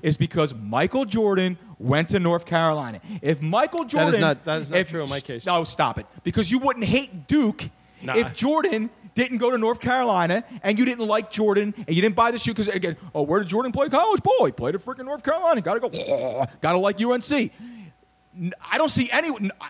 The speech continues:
Speaker 1: I think seven people bought the James Worthies when they came out. He had a sneaker. Did anyone buy 'em?
Speaker 2: No.
Speaker 1: Is anyone out there rocking Dante Calabria
Speaker 2: Although
Speaker 1: jerseys?
Speaker 2: they did get
Speaker 1: No,
Speaker 2: goggles,
Speaker 1: they're
Speaker 2: though.
Speaker 1: not, okay?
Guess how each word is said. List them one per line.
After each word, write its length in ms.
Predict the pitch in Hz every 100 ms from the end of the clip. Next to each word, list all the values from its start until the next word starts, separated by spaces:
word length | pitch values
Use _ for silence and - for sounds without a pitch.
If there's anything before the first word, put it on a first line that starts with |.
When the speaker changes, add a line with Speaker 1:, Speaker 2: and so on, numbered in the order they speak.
| -
Speaker 1:
I 80 |
think 220 | 262 330 -
seven 340 | - 269 302
people 260 | 269 302 247
bought 200 | 214 233
the 40 |
James 300 | 175 233 185
Worthies 320 | 196 262 208
when 80 | 185
they 120 | 190
came 220 | 180 185
out. 200 | 175 240 - _
He 140 | - 277
had 140 | 311
a 40 | 269
sneaker. 400 | 233 254 302 285 -
Did 60 | 175
anyone 260 | 226 269 262
buy 240 | 214 262
'em? 160 | 311 294 _ -
Speaker 2:
No. 240 | 151 - -
Speaker 1:
Is 100 | 165
anyone 240 | 269 285
out 140 | 294
there 100 | 294
rocking 320 | 262 262 269 233
Dante 380 | 208 233 269
Calabria 400 | - 247 262 262 277
Speaker 2:
Although 220 | 247 320
Speaker 1:
jerseys? 200 | 320 302
Speaker 2:
they 40 |
did 160 | 160 185
get 60 | 185
Speaker 1:
No, 160 | 294
Speaker 2:
goggles, 240 | 214 160 135
Speaker 1:
they're 140 | 214
Speaker 2:
though. 40 | 226
Speaker 1:
not, 340 | 269 214 -
okay? 440 | 165 202 208 302